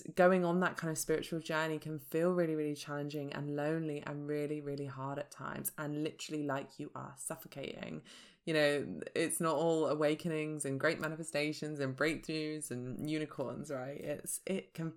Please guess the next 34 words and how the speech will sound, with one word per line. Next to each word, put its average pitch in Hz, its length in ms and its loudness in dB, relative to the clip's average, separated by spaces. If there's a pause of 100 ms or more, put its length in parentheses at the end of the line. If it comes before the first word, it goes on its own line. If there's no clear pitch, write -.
feel 165 320 6
like 143 320 4
the - 80 2
death 147 460 4
of 147 100 4
a 143 80 4
man-made 139 600 4
<laughs> - 20 0
self, - 560 2 (420)
the 185 80 4
man-made 165 540 6
version 156 320 4
of 143 160 -6
you, 147 460 -2 (180)
so - 180 4
that 147 140 2
you 139 80 -8
can 151 160 -2
truly 151 240 0
become 147 680 -2
in 143 140 -4
alignment 139 480 -2
with 135 160 -6
your 135 120 -4
truth, 175 580 -2
with 135 120 -8
who 143 80 -4
you 143 280 -4
really 135 380 0
are. - 380 -8 (1120)
And 160 140 0
it 165 100 2
isn't 190 240 4
easy. 151 680 -2